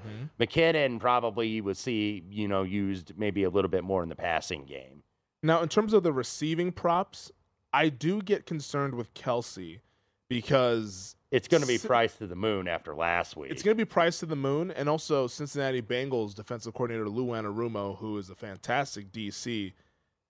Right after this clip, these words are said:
Speaker 1: he's not gonna let Kelce get his.
Speaker 2: Right.
Speaker 1: Pat McAfee had him on his show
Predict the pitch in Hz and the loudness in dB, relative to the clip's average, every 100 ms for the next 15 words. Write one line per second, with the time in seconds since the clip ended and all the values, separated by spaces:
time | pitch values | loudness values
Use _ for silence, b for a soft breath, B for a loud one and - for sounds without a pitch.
0 | _ _ _ _ _ _ 165 151 208 165 | _ _ _ _ _ _ 0 4 4 4
1 | 165 147 139 123 113 - 123 107 110 95 | 2 2 0 0 -2 0 -2 -2 -6 -4
2 | 107 - 107 85 76 - 113 113 95 85 | -4 -4 -10 -10 -14 -4 6 6 6 0
3 | - - 156 143 139 131 135 113 104 117 | -8 -2 -2 -2 -6 -8 -12 -14 -8 -6
4 | 117 113 107 107 127 127 - 104 92 87 | -4 -6 -8 -6 -6 -6 -6 -4 -4 -6